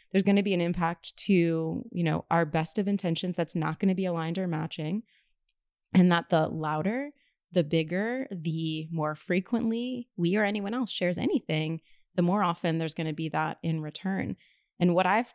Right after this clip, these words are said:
come to recognize over the many years that I've been sharing thought leadership through multi dimensions of platforms, whether that's print media or digital media or podcasting or radio or, you know, interviews with celebrities or whatever, that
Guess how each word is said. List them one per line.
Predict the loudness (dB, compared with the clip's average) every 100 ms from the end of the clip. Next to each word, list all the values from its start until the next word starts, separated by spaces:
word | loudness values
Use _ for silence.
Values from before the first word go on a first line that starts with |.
| -6
come | -2 0
to | 0
recognize | -2 -4 -4 -4 -4
over | -6 -4
the | -2
many | -2 0 0
years | 0 -4
that | -4
I've | -4 -4
been | -6
sharing | -6 -6 -4 -4
thought | -4 -4
leadership | -4 -4 -6 -8
through | -4 -2 -2 -6 -4
multi | 0 0 0 0 0 -4
dimensions | -4 -4 -4 -4 -6
of | -6
platforms, | -2 -2 -2 -4 -2 -4 -4
whether | -4 -4
that's | -4 -4 -6 -14 _ _ _
print | 2 4
media | 4 4 2 2 0
or | -2 -4
digital | -2 -2 -2 -2
media | 0 -2 -2 -2 -4 -4
or | -8 -8 -12 -4
podcasting | -2 -2 -4 -4 -4 -4 -4
or | -4
radio | -4 0 2 2 0 -2
or, | -2 -2 -2 -4
you | -4
know, | -2 -4 -2
interviews | 0 0 -4 -6 -4 -6
with | -8 _ -8
celebrities | -2 -2 0 -2 -2 -6
or | -8 -8
whatever, | -4 0 0 -2 -6 -8 -12 _ _ _ _ _ _ _ _ _ _ _ 0
that | 0